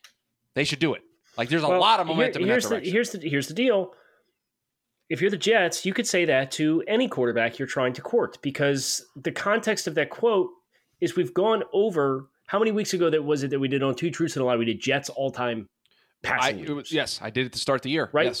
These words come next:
Speaker 1: It's
Speaker 2: Right?
Speaker 1: not
Speaker 2: So
Speaker 1: great.
Speaker 2: it, like, we
Speaker 1: Correct.
Speaker 2: did it in the last eight weeks. We talked about how many quarterbacks in Jets history have winning re-, records, have over X number of touchdowns, have over X number of passing yards, the,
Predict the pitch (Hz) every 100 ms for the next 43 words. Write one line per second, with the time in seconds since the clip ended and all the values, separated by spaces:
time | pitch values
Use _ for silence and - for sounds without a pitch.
0 | - - - 175 135 139 170 175 156 175
1 | 170 - - 131 220 233 220 190 190 -
2 | 214 226 240 175 - - - - _ _
3 | - 156 180 160 170 147 190 233 - 202
4 | 185 175 - 156 110 151 185 - 185 180
5 | 139 123 120 117 _ _ _ - 113 107
6 | 170 208 185 180 175 160 170 170 165 143
7 | - _ _ - 127 123 127 170 170 190
8 | 135 185 - 185 185 185 170 151 165 147
9 | 147 143 - - - 131 117 147 165 175
10 | 165 180 190 180 180 165 147 147 139 135
11 | 131 127 - - _ 139 160 160 156 156